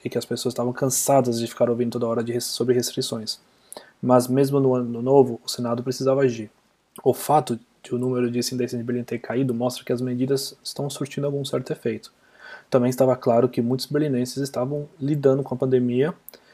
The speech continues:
e as restrições com calma, e Miller agradeceu isso. Mas o prefeito deixou claro que também havia más notícias.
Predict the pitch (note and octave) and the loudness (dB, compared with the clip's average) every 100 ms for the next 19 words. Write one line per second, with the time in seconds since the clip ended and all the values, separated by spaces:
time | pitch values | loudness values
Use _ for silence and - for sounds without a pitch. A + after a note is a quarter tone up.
0 | _ C#3 C3 C3+ C3+ C3 C3+ - - F3 | _ -2 0 0 0 0 -2 -6 -2 -2
1 | - C3 B2 A2 - _ _ - B2+ C3+ | 4 4 4 2 -12 _ _ -8 -2 -2
2 | D#3 E3+ F3+ F3 E3 D#3+ D#3+ - C#3 - | 2 6 8 8 6 4 2 0 -2 -4
3 | - _ _ _ - B2 A#2+ C3 C#3+ C#3+ | -14 _ _ _ -2 2 2 0 0 0
4 | C3+ D3+ D3 C3 - A#2 A#2 A2+ - - | 2 0 4 2 2 -4 -2 -2 -4 -6
5 | A2+ A#2 A#2+ A#2 A#2 A#2 B2+ - B2+ - | -4 -2 0 0 0 0 -2 -2 -6 -6
6 | - - | -10 -10